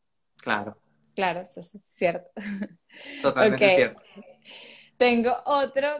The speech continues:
Speaker 2: que es, mientras más publicas, más oportunidad tienes de que vean tu contenido.
Speaker 1: Ajá,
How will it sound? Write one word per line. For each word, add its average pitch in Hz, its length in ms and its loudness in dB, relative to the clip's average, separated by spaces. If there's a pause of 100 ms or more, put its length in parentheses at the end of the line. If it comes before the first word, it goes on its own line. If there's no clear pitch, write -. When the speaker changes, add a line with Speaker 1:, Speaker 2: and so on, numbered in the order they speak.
Speaker 2:
que 233 300 -4
es, 214 160 -20
mientras 226 320 -10
más 226 280 -10
publicas, 302 720 -10
más 240 260 -8
oportunidad 240 680 -10
tienes 277 500 -8
de 233 500 -2
que 254 300 -2
vean 220 320 -6
tu 240 140 -10
contenido. 180 720 -12 (800)
Speaker 1:
Ajá, 139 480 0